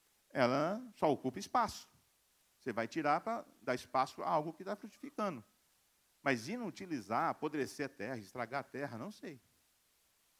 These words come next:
Se tem alguma situação dessa, algum tipo de árvore assim,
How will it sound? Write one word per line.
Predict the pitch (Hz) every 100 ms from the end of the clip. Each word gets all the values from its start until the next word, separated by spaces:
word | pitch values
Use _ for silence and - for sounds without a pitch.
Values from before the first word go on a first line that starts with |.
| _ _
Se | -
tem | 107 - 117
alguma | 107 107 107
situação | - 107 113
dessa, | 104 101
algum | 101 113
tipo | - 151 156 104
de | 107
árvore | 104 104
assim, | - 107